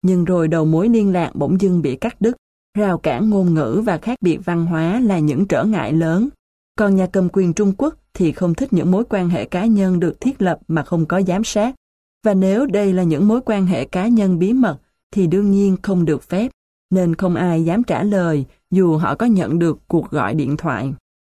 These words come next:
Dần dần, người ta càng ngạc nhiên hơn khi Merkel ra một quyết định sáng suốt nhằm hợp tác hơn là đối đầu. Quan hệ Đức-Trung diễn ra chủ yếu ở mức độ một bảng cân đối tài sản.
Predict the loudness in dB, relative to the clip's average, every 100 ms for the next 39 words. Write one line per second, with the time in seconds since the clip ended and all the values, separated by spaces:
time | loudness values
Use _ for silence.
0 | -2 0 0 0 0 0 -2 _ 0 0
1 | 0 -4 -2 -2 0 -2 -2 -2 0 -2
2 | -2 -2 -2 -4 -10 _ 0 2 2 0
3 | -2 0 0 0 0 -2 -2 -2 -2 -4
4 | -4 -4 -2 -2 0 -2 -2 _ _ -2
5 | 0 2 0 -2 -4 -2 -4 -4 -6 -2
6 | 0 0 -2 -2 0 0 0 0 -2 -6
7 | _ _ _ _ _ _ -4 0 2 0
8 | 0 0 -2 -2 _ 0 2 2 0 -2
9 | -2 0 -2 -2 -2 0 2 2 2 2
10 | 2 2 0 0 0 0 -2 0 -2 -2
11 | -4 -2 -4 -2 -2 0 0 -2 -2 -4
12 | -4 -6 -4 -4